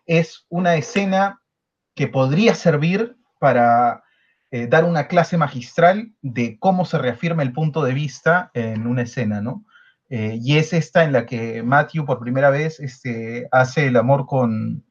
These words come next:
con Isabel, este, eh, y, y Teo está, eh, bueno, está inicialmente viendo y después se pone a hacer unos huevos, ¿no?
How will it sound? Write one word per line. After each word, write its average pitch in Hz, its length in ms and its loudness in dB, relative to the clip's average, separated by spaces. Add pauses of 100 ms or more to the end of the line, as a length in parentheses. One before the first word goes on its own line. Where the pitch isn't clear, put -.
(760)
con 120 180 2
Isabel, 135 540 2 (680)
este, 113 920 -4 (1600)
eh, 113 600 -2 (180)
y, 110 880 0 (520)
y 120 140 2
Teo 156 600 4
está, 135 680 4 (800)
eh, 113 420 -6
bueno, 120 180 2
está 131 340 2
inicialmente 139 600 0
viendo 185 680 0
y 131 60 -2
después 120 240 -6
se - 60 -10
pone 143 180 -2
a 135 40 -2
hacer 139 200 -4
unos 139 260 -4
huevos, 107 580 -4 (420)
¿no? 135 240 0